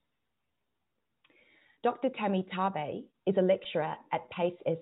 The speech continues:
D at the University of South Pacific in Suva in Fiji. She was raised in the Solomon Islands and is of Kiribati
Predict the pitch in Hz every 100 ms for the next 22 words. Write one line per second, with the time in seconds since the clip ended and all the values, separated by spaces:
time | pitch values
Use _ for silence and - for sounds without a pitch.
0 | - 165 160 175 170 160 165 165 160 151
1 | - 180 151 - 147 254 247 220 180 175
2 | 156 160 156 156 - 165 - 156 151 147
3 | 147 - _ _ _ _ _ _ _ _
4 | _ _ _ 208 208 196 180 208 240 -
5 | 202 196 196 190 190 160 151 151 190 214
6 | _ _ 170 175 175 175 - 185 - 202
7 | 202 175